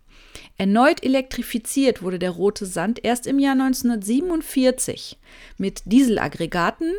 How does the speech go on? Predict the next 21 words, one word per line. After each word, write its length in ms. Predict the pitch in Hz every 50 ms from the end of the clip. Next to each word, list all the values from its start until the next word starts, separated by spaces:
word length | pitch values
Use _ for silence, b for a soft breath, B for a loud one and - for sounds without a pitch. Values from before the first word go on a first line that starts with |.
| 427
mit 260 | - 214 202 - - -
rund 260 | 208 220 240 240 -
einhundertzehn 800 | - 190 202 220 220 202 196 190 - - - 214 214 214 208 185
Volt 260 | 180 185 190 185 -
Gleichspannung. 720 | - 151 139 156 170 - - - - 143 143 127 - - - - B B B B B B B B
Diese 200 | 214 208 - 247
versorgten 680 | - - 214 190 180 190 185 208 247 - - 233 214
dann 160 | 208 202 202
den 160 | 208 202 196 185
gesamten 480 | 190 180 - 196 269 285 - 302 285
Turm 240 | - - 294 285 285
mit 160 | 285 285 277
Strom 460 | - - - - 240 240 254 254 254 B B B B
und 160 | B 208 202 196
luden 300 | 202 226 233 226 226 214
die 120 | - 180
Nickel-Eisen-Akkumulatoren 1500 | 185 196 214 - - 226 - - 147 202 214 226 220 - - - - 220 196 190 185 185 180 180 - - - 190 - 190 185
für 160 | - - 190
den 180 | 196 214 214 202
Nachtbetrieb 680 | 175 170 - - - - - - - - 123 - - -
auf. 300 | - - - - -